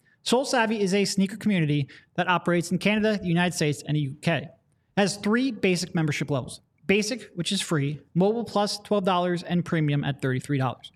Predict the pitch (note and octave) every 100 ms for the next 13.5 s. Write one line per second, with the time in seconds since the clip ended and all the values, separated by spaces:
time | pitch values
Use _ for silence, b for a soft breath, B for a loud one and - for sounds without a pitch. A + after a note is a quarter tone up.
0 | _ _ _ _ D#3 - C4 C4 G3+ G3
1 | G3+ G#3 G3+ - F#3 F3 D3+ C#3+ C#3 -
2 | C3 - E3+ D3 - - _ _ _ _
3 | _ _ _ A2+ A#2 A#2 G3 G3 - A#3
4 | B3+ C#4+ - A#3 B3 F#3 E3+ F3+ D#3+ D3+
5 | E3 E3 D#3 C#3 F3 - - D#3 E3 D#3
6 | F#3 F3 F3 F#3 - - G3+ G3 F#3+ F3
7 | F3 A#3 A#3+ F3+ D3+ D#3 D3+ C#3+ - -
8 | D#3 - - - D#3 E3+ D#3+ - _ -
9 | C#3 - - B2 D#3 E3+ D3 G2+ - -
10 | _ - G3 F#3+ E3+ E3+ - F3 A3+ D4
11 | - A#3 A#3+ - G3+ - G3+ G#3+ F#3 G#3+
12 | B3 - D3 D#3 D#3+ G3 E3 D3 D#3+ E3+
13 | D#3+ E3+ B3 E3 -